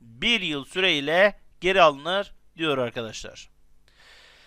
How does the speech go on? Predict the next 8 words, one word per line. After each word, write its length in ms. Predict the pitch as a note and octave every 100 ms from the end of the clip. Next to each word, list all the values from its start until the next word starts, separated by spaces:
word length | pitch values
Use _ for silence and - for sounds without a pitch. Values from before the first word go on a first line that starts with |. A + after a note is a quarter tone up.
| - - _
Şekildeki 760 | - G#3+ - C4+ C#4 - D4
kontrolsüz 720 | - B3 B3+ B3 B3+ B3+ C#4 C4
kavşakta 880 | C4 A3+ G3 F#3+ - E3 D#3+ - -
ilk 320 | C4+ D4+ -
geçiş 380 | B3 A3+ C#4 -
hakkını 640 | A#3 G#3+ - F3+ D3 C#3+ D#3
hangi 480 | - C4 D4 C4+
araç 600 | A#3+ A3+ A3 B3 B3+ -